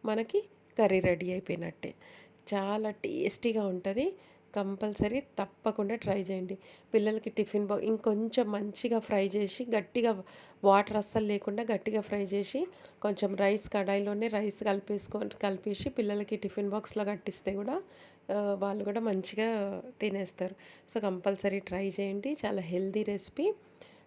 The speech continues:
ఫ్రెండ్స్, మీకు కనుక ఈ వీడియో నచ్చితే లైక్ చేయండి, షేర్ చేయండి, సబ్స్క్రైబ్ చేయండి. కొత్త నా న్యూ సబ్స్క్రైబర్స్ ఎవరైనా ఉంటే బెల్ ఐకాన్ క్లిక్ చేయండి. నేను వీడియో పోస్ట్ చేయగానే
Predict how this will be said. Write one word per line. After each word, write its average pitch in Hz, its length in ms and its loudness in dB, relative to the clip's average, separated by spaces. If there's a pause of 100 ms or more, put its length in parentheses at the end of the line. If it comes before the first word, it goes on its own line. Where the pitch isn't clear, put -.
ఫ్రెండ్స్, 233 320 -2
మీకు 214 160 6
కనుక 196 240 2
ఈ 202 80 2
వీడియో 196 320 0
నచ్చితే 233 500 -2 (340)
లైక్ 196 360 2
చేయండి, 208 300 0
షేర్ 196 380 0
చేయండి, 196 260 -2
సబ్స్క్రైబ్ 196 640 -2
చేయండి. 196 400 -2 (340)
కొత్త 220 240 0
నా 202 220 2
న్యూ 202 220 2
సబ్స్క్రైబర్స్ 196 760 -2
ఎవరైనా 196 400 -2
ఉంటే 196 280 -2
బెల్ 208 220 0
ఐకాన్ 202 300 -2
క్లిక్ 202 340 -4
చేయండి. 202 400 -2 (300)
నేను 214 140 2
వీడియో 208 320 2
పోస్ట్ 208 360 0
చేయగానే 202 480 0